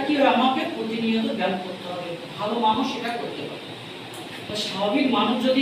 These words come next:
এই ব্যায়ামটা প্র-, প্রতিনিয়ত করে, সামনে, সাইডে, তারপর এইভাবে তাকানো, আবার এটাকে ঘোরানো, এটা যদি প্রত্যেক দিন ভালো মানুষও যদি করে, তার কোনোদিন ঘাড়ে ব্যথা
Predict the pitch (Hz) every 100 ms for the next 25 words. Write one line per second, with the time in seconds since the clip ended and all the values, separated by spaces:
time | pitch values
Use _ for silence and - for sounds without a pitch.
0 | 247 233 208 233 277 269 - 214 - -
1 | 180 196 196 240 240 247 277 - - -
2 | - - - - - - - 190 202 214
3 | 220 214 220 226 - - - - 160 196
4 | - 214 208 208 - - 196 185 190 190
5 | 190 214 214 - 196 190 190 185 190 190
6 | - - 175 175 175 175 175 185 214 220
7 | 214 - - 185 190 190 190 190 - 170
8 | 170 226 233 247 226 - - 202 - 262
9 | - 226 262 240 - 214 208 196 254 294
10 | 285 - 247 226 233 233 226 226 277 -
11 | - - - 170 190 - 269